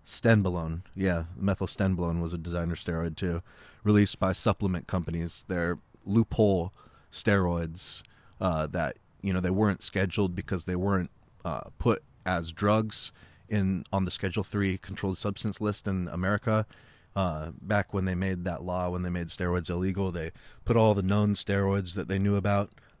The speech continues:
by name on that list and said, "These are the substances that are banned." So then designer steroids were, uh, steroids that people came up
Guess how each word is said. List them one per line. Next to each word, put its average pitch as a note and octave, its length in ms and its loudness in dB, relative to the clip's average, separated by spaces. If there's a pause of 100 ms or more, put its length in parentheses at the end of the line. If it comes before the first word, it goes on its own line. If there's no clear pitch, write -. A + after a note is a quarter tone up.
by F#2+ 180 4
name F#2+ 320 2
on F2+ 120 0
that F2 140 -4
list G2 300 -2
and F2 100 -4
said, E2 200 -4
"These F2+ 200 -2
are F#2+ 40 -2
the F2+ 100 -2
substances F#2 680 -4
that F2+ 140 0
are F2 60 0
banned." F2+ 420 0 (400)
So - 160 -4
then F#2 400 2
designer G2+ 440 2
steroids F2 680 -4
were, E2+ 420 0
uh, E2 300 0
steroids F#2 640 2
that F#2+ 160 -2
people F#2+ 520 0
came G#2 220 4
up G#2+ 180 2